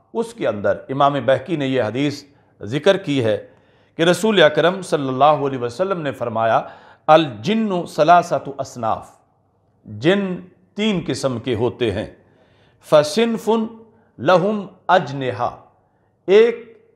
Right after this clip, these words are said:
किस्म जिन्नों की वो है जिनके पर होते हैं, अजनेहा, "यतीरून बिहा फिल हवाए",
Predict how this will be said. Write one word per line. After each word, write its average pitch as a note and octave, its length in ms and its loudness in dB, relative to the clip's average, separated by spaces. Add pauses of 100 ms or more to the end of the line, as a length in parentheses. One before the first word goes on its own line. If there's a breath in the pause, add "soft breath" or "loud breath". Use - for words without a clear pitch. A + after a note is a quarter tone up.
(120)
किस्म G3+ 380 -2
जिन्नों F3+ 380 -4
की C#3 140 -4
वो F3+ 200 4
है F#3 180 4
जिनके D3+ 400 -2
पर E3+ 320 4
होते A#2+ 440 -4
हैं, F2 280 -16 (520)
अजनेहा, B2 680 2 (720)
"यतीरून G3+ 840 4
बिहा D#3 380 4
फिल D3+ 240 -6
हवाए", A#2 480 0